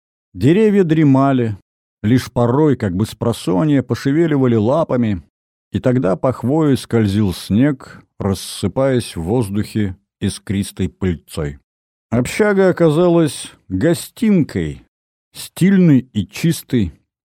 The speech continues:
без тех загаженных темных коридоров с расписанными стенами, на кое я насмотрелся в будущем.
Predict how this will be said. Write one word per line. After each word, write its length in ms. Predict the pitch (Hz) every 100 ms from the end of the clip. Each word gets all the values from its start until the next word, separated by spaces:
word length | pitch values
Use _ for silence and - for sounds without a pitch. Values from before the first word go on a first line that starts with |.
| _
без 300 | 95 135 175
тех 280 | - 202 160
загаженных 880 | 101 127 117 147 117 117 113 107 -
темных 460 | - 139 120 110 -
коридоров 840 | 104 98 92 139 123 110 - - _
с 140 | -
расписанными 920 | - 110 - - 120 - 107 101 95 90
стенами, 600 | - - 147 131 117 95 _ _ _ _ -
на 140 | 113
кое 300 | 123 170 160
я 160 | 123 135
насмотрелся 720 | 127 - 110 98 110 101 104
в 120 | 95
будущем. 640 | 95 101 85 76 - 71